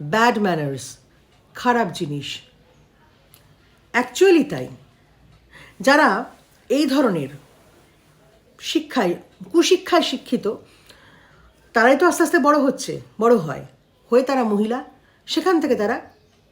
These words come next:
বার্ধক্যে পৌঁছয়। তো বলে না, যারা আটেও হয় না, তারা আশিতেও হয় না। হ্যাঁ, সত্যি এরকম ধরনের মহিলা সমাজে রয়েছে, অনেক আছে। ছেলেদের মধ্যে এই টেন্ডেন্সি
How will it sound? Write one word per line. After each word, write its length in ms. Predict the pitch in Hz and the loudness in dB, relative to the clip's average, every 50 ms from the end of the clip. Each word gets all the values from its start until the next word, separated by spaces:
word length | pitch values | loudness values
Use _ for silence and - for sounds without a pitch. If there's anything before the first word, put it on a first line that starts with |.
| - | -8
বার্ধক্যে 440 | 190 196 160 175 156 190 185 - 170 | -4 -4 -2 -2 -4 -6 -6 -6 -6
পৌঁছয়। 540 | 165 - - 196 170 147 - - - - - - - - - - - | -8 -6 -6 -4 -4 -4 -6 -10 -14 -14 -16 -20 -20 -20 -20 -12 -6
তো 80 | 302 | -2
বলে 180 | 294 311 330 370 | 0 2 2 2
না, 100 | 359 370 | 2 2
যারা 200 | 262 320 285 262 | 2 4 2 2
আটেও 260 | 233 233 269 285 277 | 2 2 2 2 2
হয় 120 | 262 269 277 | 2 2 2
না, 80 | 269 | 0
তারা 160 | 262 269 262 | 0 0 -2
আশিতেও 340 | 233 226 - 254 - 269 262 | -2 -2 -4 -2 -2 0 0
হয় 160 | 240 285 285 | 0 -2 -4
না। 160 | 240 156 117 - - _ _ _ _ _ _ _ _ _ _ _ _ _ _ _ - - - - _ | -4 -6 -8 -12 -20 _ _ _ _ _ _ _ _ _ _ _ _ _ _ _ -20 -20 -20 -12 _
হ্যাঁ, 140 | - 254 262 | 0 0 2
সত্যি 260 | 262 320 320 - 302 | 2 2 0 2 2
এরকম 260 | 247 220 214 226 214 | 0 0 0 -2 -2
ধরনের 280 | 202 208 190 185 185 180 | -2 -2 -2 0 0 0
মহিলা 220 | 175 165 170 180 | 0 0 0 -2
সমাজে 320 | 180 180 170 147 143 147 165 | -2 -4 -6 -8 -6 -4 -2
রয়েছে, 320 | 175 208 208 208 - 165 | 0 0 0 0 -2 -4
অনেক 240 | 165 190 214 208 208 | -4 -2 -4 -4 -4
আছে। 200 | 143 143 165 165 - - - - - _ - | -6 -8 -8 -10 -10 -16 -20 -20 -20 _ -6
ছেলেদের 340 | - - 339 339 359 339 330 | -2 0 2 4 4 4 2
মধ্যে 220 | 320 320 262 320 | 2 0 0 0
এই 200 | 320 262 233 262 | 2 2 2 2
টেন্ডেন্সি 600 | - - 240 208 208 208 196 185 - 294 294 - | 2 2 0 0 0 -2 -2 -4 -6 -8 -10 -10